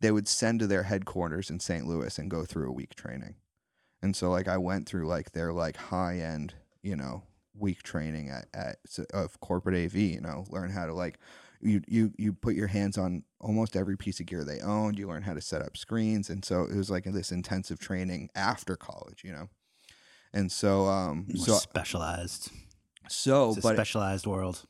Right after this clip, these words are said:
Speaker 1: Yeah. Yeah. And so it, P S A V ended up buying Swank,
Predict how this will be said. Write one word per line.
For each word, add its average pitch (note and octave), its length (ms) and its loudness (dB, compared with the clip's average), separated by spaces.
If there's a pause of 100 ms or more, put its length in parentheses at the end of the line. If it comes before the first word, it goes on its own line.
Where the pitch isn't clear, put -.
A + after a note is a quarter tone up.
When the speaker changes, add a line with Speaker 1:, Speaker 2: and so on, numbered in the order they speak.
(100)
Speaker 1:
Yeah. A2+ 380 6 (280)
Yeah. A2+ 320 4
And G#2+ 160 0
so A2 600 4 (880)
it, - 260 -4
P C#3+ 160 4
S C3 160 2
A A2+ 80 6
V A#2 160 4
ended G#2 220 4
up F#2 120 0
buying G2+ 380 2
Swank, E2 560 -2